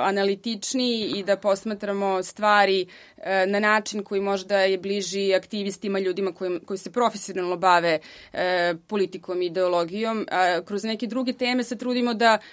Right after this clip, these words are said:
se približimo običnim ljudima koji će da kupe magazin samo da bi nekom pomogli, pa će da pročitaju možda priče tih prodavaca ili njihovu poeziju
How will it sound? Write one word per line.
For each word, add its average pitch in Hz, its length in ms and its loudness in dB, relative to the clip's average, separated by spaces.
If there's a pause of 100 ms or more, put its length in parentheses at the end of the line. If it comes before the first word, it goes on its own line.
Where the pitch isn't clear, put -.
(160)
se - 180 0
približimo 233 920 2
običnim 233 760 0
ljudima 233 480 -2
koji 226 200 -4
će 226 100 -6
da 220 100 -8
kupe 233 260 -6
magazin 220 400 0
samo 247 280 4
da 208 80 2
bi 202 100 0
nekom 196 320 0
pomogli, 208 400 -2
pa 233 120 -6
će 233 100 -6
da 214 100 -6
pročitaju 226 540 -6
možda 208 220 0
priče 240 340 -4
tih 175 180 -8
prodavaca 180 560 2
ili 190 100 2
njihovu 185 340 -6
poeziju 175 640 0